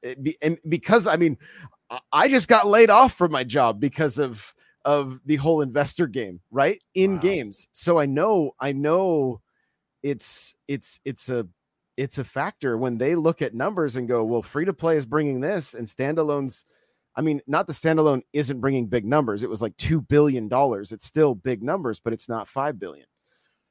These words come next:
Speaker 1: So where are the investors gonna wanna put their money? And, and that's, a-, as gamers, we, we just kinda go, "What, what's, what's coming out? Why is there kind of a lull right now?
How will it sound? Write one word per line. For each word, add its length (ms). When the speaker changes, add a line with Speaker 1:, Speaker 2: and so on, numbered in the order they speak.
Speaker 1:
So 200
where 240
are 60
the 120
investors 440
gonna 180
wanna 200
put 220
their 140
money? 420
And, 340
and 180
that's, 600
a-, 200
as 180
gamers, 640
we, 340
we 140
just 180
kinda 180
go, 280
"What, 400
what's, 580
what's 600
coming 340
out? 300
Why 240
is 160
there 140
kind 200
of 120
a 40
lull 300
right 180
now? 240